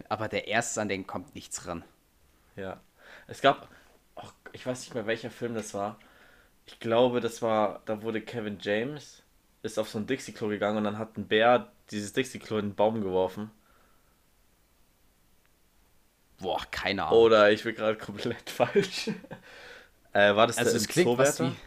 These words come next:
Speaker 2: Das könnte im Zoowärter gewesen sein.
Speaker 1: Das könnte im Zoowärter sein. Aber das wüsste ich nicht. Ich hab den Zoowärter auch letztes Mal vielleicht vor sechs Jahren geguckt oder so.
Speaker 2: Oder ich
Speaker 1: Den müsste ich
Speaker 2: verwechsel da
Speaker 1: nochmal
Speaker 2: grad
Speaker 1: angucken.
Speaker 2: ganz was arg.
Speaker 1: Aber es kann schon sein, ne? Es <laughs>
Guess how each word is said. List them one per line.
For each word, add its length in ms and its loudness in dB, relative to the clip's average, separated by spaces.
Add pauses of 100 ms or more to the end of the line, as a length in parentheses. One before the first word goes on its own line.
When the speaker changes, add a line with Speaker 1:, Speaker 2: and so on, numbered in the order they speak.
(280)
Speaker 2:
Das 100 -20
könnte 220 -6
im 80 -10
Zoowärter 440 -6
gewesen 320 -12
sein. 160 -16 (200)
Speaker 1:
Das 180 -6
könnte 260 -2
im 80 -4
Zoowärter 400 -2
sein. 400 -4 (1120)
Aber 180 -4
das 200 -4
wüsste 220 -6
ich 100 -12
nicht. 80 -14
Ich 120 -10
hab 80 -4
den 120 -10
Zoowärter 380 -8 (120)
auch 160 -8
letztes 200 -8
Mal 60 -4
vielleicht 260 -8
vor 160 -10 (540)
sechs 360 -8
Jahren 180 -6
geguckt 320 -8
oder 180 -4
so. 240 -6 (180)
Speaker 2:
Oder 140 -8
ich 80 -8 (100)
Speaker 1:
Den 80 -4
müsste 160 -4
ich 40 -6
Speaker 2:
verwechsel 80 -2
da 80 0
Speaker 1:
nochmal 80 -4
Speaker 2:
grad 180 -2
Speaker 1:
angucken. 180 -4 (340)
Speaker 2:
ganz 720 -6 (800)
was 460 -10 (720)
arg. 180 2
Speaker 1:
Aber 100 2
es 120 -2
kann 140 0
schon 180 -4
sein, 300 2
ne? 60 2
Es 180 -4
<laughs> 160 -4